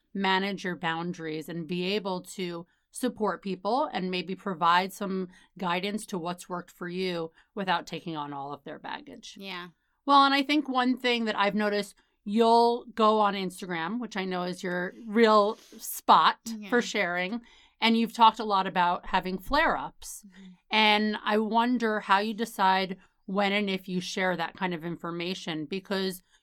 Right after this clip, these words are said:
Speaker 1: you can choose how to do this however way you want.
Speaker 2: Mm-hmm.
Speaker 1: How do you decide what you share and what you hold back?
Speaker 2: Yeah, I mean, I think for me, everything always just goes back to, like, my heart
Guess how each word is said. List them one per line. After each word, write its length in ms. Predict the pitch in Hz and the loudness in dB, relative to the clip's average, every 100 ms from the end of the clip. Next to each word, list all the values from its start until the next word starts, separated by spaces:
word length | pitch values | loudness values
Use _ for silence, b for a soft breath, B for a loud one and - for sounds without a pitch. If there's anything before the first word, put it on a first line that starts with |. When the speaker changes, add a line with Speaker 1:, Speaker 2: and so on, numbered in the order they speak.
| - | -2
Speaker 1:
you 180 | 202 269 | 0 4
can 180 | 277 | 4
choose 340 | 262 262 254 220 | 2 0 -2 0
how 140 | 190 | 0
to 80 | 185 | -2
do 160 | 165 190 | -6 -6
this 180 | 180 | -6
however 420 | - 175 185 208 196 | -4 -4 -2 -2 -2
way 200 | 196 190 | -4 -4
you 200 | 190 185 | -4 -4
want. 420 | 185 185 147 143 - | 0 0 0 -4 -14
Speaker 2:
Mm-hmm. 220 | 220 208 | -18 -12
Speaker 1:
How 160 | - 208 | 4 4
do 60 | 208 | 4
you 60 | 202 | -2
decide 580 | 196 - 185 180 185 196 | -2 4 6 6 2 -4
what 220 | 196 214 | 0 0
you 100 | 202 | 0
share 260 | 190 196 180 | -4 -2 -2
and 120 | 175 | -2
what 140 | 170 185 | -6 -6
you 100 | 180 | -8
hold 260 | 160 151 | -8 -10
back? 220 | 139 110 - _ _ b b b b b | -12 -14 -18 _ _ b b b b b
Speaker 2:
Yeah, 200 | 320 381 339 | -6 -2 0
I 80 | 320 | 0
mean, 140 | 330 | 0
I 100 | 320 | -2
think 240 | 302 330 277 | -2 -6 -6
for 180 | 311 | -6
me, 260 | 277 262 247 - | -4 -2 -2 -2
everything 800 | 196 220 233 233 226 214 208 190 | -4 -4 -6 -4 -4 -2 -6 -8
always 360 | - 196 202 190 | -4 -2 -4 -6
just 200 | 196 - | -8 -6
goes 240 | 190 170 | -6 -6
back 340 | - 170 175 - | 0 0 0 -6
to, 140 | - | -10
like, 420 | 175 151 156 - - | -6 -6 -6 -10 -12
my 140 | 185 | -10
heart 500 | 175 - 170 156 160 | -10 -6 -4 -4 -6